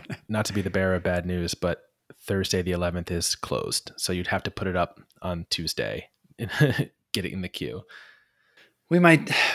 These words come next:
Speaker 1: we might do that, or we might, it's, well, I don't wanna speak for, <laughs> for the artist, but it's,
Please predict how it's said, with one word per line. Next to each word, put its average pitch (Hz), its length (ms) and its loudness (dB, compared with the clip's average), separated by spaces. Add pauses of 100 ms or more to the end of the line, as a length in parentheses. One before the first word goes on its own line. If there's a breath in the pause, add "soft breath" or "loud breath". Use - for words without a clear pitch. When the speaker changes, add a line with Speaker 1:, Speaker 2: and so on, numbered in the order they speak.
Speaker 1:
we 147 120 4
might 143 180 6
do 143 140 8
that, 127 380 10
or 110 220 0
we 110 120 2
might, 113 260 2
it's, - 160 -8 (640)
well, 113 120 0
I 107 120 -2
don't 107 80 -4
wanna 107 160 -6
speak - 260 -10
for, - 320 -10 (140)
<laughs> 170 640 10
for 117 320 2 (640 loud breath)
the - 80 0
artist, 123 400 6
but 127 140 8
it's, 127 280 4